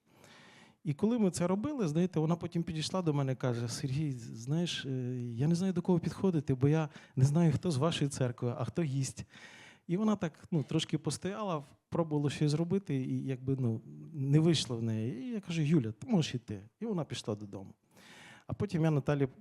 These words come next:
кажу: «Слухай, напиши Юлі і подякуй, скажи, е, що дякуємо за твоє служіння». Н-, Наталя написала, а вона відповідь пише: «А яке ж служіння? Я нічого не зробила».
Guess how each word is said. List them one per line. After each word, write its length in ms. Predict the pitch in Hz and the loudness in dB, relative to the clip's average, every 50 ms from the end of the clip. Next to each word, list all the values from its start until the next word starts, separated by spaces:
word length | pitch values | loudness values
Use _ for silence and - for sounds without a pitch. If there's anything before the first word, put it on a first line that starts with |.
| - - | -14 -8
кажу: 280 | - 139 131 120 117 | -6 -6 -4 -4 -6
«Слухай, 280 | 107 - 202 - 151 147 | -4 -4 -2 0 0 0
напиши 400 | 151 - - 185 - - - 208 | 0 0 0 -2 0 0 2 2
Юлі 340 | 170 175 240 226 190 156 151 | 4 4 2 2 2 0 0
і 80 | 151 | 0
подякуй, 500 | - - 165 147 139 123 113 110 - 107 | -2 -2 2 4 4 4 4 2 -4 -10
скажи, 480 | 110 - - 147 139 127 151 156 147 139 - - - - - - - - - - _ _ - 214 | -14 -8 -4 -2 -2 0 0 0 0 -2 -4 -10 -20 -20 -20 -20 -20 -20 -20 -20 _ _ -6 -2
е, 260 | 127 123 120 120 120 | 0 2 2 2 2
що 160 | 110 - - 139 | 0 0 4 6
дякуємо 420 | - 214 208 202 - 143 131 127 | 6 6 6 4 2 0 0 2
за 100 | 117 127 | 0 0
твоє 260 | - - 139 139 131 | 2 4 4 4 4
служіння». 600 | 123 - - 135 123 113 117 110 101 92 87 87 - - - _ _ _ _ _ _ _ _ _ _ _ _ _ _ _ _ _ _ _ _ _ _ _ _ _ _ _ _ _ _ - 165 | 4 2 0 0 0 0 0 -4 -4 -6 -8 -12 -18 -20 -20 _ _ _ _ _ _ _ _ _ _ _ _ _ _ _ _ _ _ _ _ _ _ _ _ _ _ _ _ _ _ -8 -8
Н-, 100 | 165 - | -6 -6
Наталя 320 | 196 196 - 277 254 226 | -6 -6 -2 0 2 2
написала, 640 | 202 180 - - 120 - - - 120 110 110 - 135 - _ _ _ _ _ _ | 2 2 2 0 -2 -4 -4 -4 -6 -6 -6 -8 -10 -14 _ _ _ _ _ _
а 120 | - - 139 | -6 -2 2
вона 260 | 151 170 185 190 175 | 4 6 6 8 8
відповідь 440 | 151 175 165 - - 156 151 143 - | 6 4 2 2 2 2 2 2 2
пише: 300 | - 139 - - - 127 - | 2 2 4 2 -2 -4 -2
«А 100 | - 156 | 0 0
яке 240 | 180 185 - - 254 | 0 0 -2 -4 -4
ж 120 | - - | -4 -4
служіння? 560 | - - 180 156 151 151 147 123 113 113 117 - - - | -6 -4 -4 -4 -4 -4 -2 -2 -2 -4 -4 -6 -10 -6
Я 160 | 151 139 160 | -4 0 0
нічого 300 | 165 147 - - 196 180 | 0 0 0 0 0 2
не 80 | 156 156 | 2 2
зробила». 500 | 156 - 170 147 123 113 101 101 104 | 2 0 -2 -2 -2 -4 -4 -6 -10